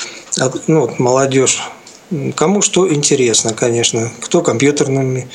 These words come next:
э, занимается, кто в медицинский вот колледж идут массажистами. Ну, а спортсмены, они все, все те же ребята, тот, кто идёт заниматься, э, тот же колледж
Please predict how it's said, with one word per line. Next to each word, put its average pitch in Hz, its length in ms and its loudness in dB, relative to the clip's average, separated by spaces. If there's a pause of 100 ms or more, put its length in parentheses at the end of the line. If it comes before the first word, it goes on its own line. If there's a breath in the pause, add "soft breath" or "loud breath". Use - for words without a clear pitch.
(640 loud breath)
э, 127 180 0
занимается, 123 680 2
кто 156 460 2
в 117 260 -4
медицинский 143 720 2
вот 143 220 2 (140)
колледж 139 480 2
идут 135 260 -2
массажистами. 123 840 -2
Ну, 202 140 0
а 196 40 2
спортсмены, 170 640 0
они 202 400 2 (100)
все, 269 460 0
все - 280 2
те 180 240 2
же 143 180 0
ребята, 147 540 -2 (380)
тот, 147 240 0
кто - 200 -2
идёт 139 280 0 (420 loud breath)
заниматься, 139 720 0 (800 loud breath)
э, 123 320 -2
тот 143 160 2
же 131 360 2
колледж 185 560 2